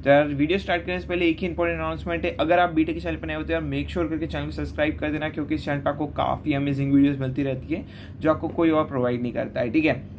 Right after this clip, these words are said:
तो हम आ चुके हैं अपनी computer screen पे। सबसे पहले मैं आपको वो email दिखाता हूँ जो मेरे पास आया है, जिसका नाम है वल्चर Cloud Innovative Hackathon, ठीक है। यहाँ पे first price two lakh rupees है, third price तो वन लाख रुपीज है,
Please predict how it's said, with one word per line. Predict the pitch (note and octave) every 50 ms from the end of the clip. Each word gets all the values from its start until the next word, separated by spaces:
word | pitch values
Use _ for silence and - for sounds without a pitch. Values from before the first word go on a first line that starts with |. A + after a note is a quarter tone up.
| - - -
तो | D3
हम | D#3 E3 E3
आ | D#3+
चुके | D#3+ F3
हैं | E3 F3+ F3
अपनी | F3+ F3+
computer | F3 D#3+ D#3 F3
screen | F3 - - - F3 F3 E3+
पे। | - - F3 - - - - - - -
सबसे | F3 D3+ - F#3+
पहले | F3+ F#3 F#3 F#3
मैं | F#3
आपको | F#3 F3+ - F#3+
वो | F3+ F#3 F#3 F3
email | E3+ D#3+ E3+ F3+ F3+
दिखाता | F3 E3 E3+ E3+ E3
हूँ | E3+
जो | D#3+ E3+ E3+
मेरे | E3+ D#3+
पास | - E3 D#3+ E3+
आया | D#3 D3+ D3+ D#3
है, | D#3+ F3 D#3+
जिसका | - - - F3
नाम | D#3+ D#3+ D#3+
है | E3
वल्चर | D#3+ D3+ C#3+ C#3+ C#3 D3 E3 D#3
Cloud | C#3+ - C3+ C3 C3 C3+ C3+ C3+ - -
Innovative | C3+ C#3 C#3+ C3+ C#3 C3+ C3+ C3+ C3
Hackathon, | - - - B2+ B2 - A2+ A2+ - - - - - -
ठीक | - G3 D#3+
है। | D#3+ C3 C3 - - - -
यहाँ | D3 D3
पे | C#3+ E3
first | F3 - F3+ F3 F#3+ F#3
price | - F#3 F3+ F#3+ - -
two | - D#3
lakh | D#3 E3 E3+ E3+
rupees | E3+ E3+ - F3 E3 -
है, | E3+ F#3 F#3 -
third | - - C#3+ D3+ D3+
price | C#3+ - D#3+ D#3+ E3 D#3+ -
तो | E3+ D#3+ C#3+
वन | C#3 C#3+ C#3+
लाख | D3+ D#3+ D#3+ -
रुपीज | E3 D3 - F3 E3 - E3+
है, | -